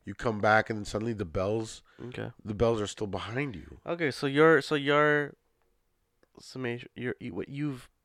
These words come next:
Speaker 2: s-, s-, so put
Speaker 1: That's my
Speaker 2: together
Speaker 1: feeling. I mean, I don't
Speaker 2: is the
Speaker 1: know.
Speaker 2: first story is the fake one.
Speaker 1: That's what I feel.
Speaker 2: That's your final answer?
Speaker 1: I believe so.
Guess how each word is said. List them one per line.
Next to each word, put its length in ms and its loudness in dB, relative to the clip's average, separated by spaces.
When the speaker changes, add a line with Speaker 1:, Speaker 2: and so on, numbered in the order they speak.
Speaker 2:
s-, 140 -20
s-, 440 -18
so 260 -6
put 160 4
Speaker 1:
That's 80 -14
my 20 0
Speaker 2:
together 320 4
Speaker 1:
feeling. 300 2
I 40 2
mean, 220 0
I 80 2
don't 160 4
Speaker 2:
is 100 2
the 60 4
Speaker 1:
know. 60 -2
Speaker 2:
first 260 6
story 340 0
is 120 -4
the 80 -4
fake 280 -6
one. 180 -14
Speaker 1:
That's 180 -10
what 100 -10
I 100 -8
feel. 260 -18
Speaker 2:
That's 160 -6
your 80 -8
final 300 -2
answer? 340 -12
Speaker 1:
I 40 -10
believe 260 -6
so. 120 -14